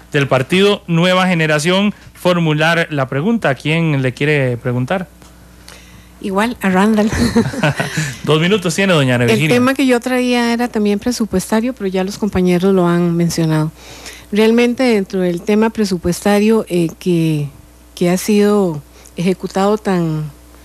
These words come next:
Speaker 2: tan parcialmente, y nosotros nos preocupa precisamente porque no se han llevado a cabo todos los proyectos.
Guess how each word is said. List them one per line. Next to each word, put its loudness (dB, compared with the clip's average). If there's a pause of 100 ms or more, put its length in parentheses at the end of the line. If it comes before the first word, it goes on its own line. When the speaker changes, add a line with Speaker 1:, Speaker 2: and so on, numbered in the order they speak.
(260)
Speaker 2:
tan 0
parcialmente, 0
y 0
nosotros 2
nos 2
preocupa -2 (400)
precisamente 2
porque -2
no 0
se 0
han 2
llevado 2
a -2
cabo 2
todos 2
los 0
proyectos. -2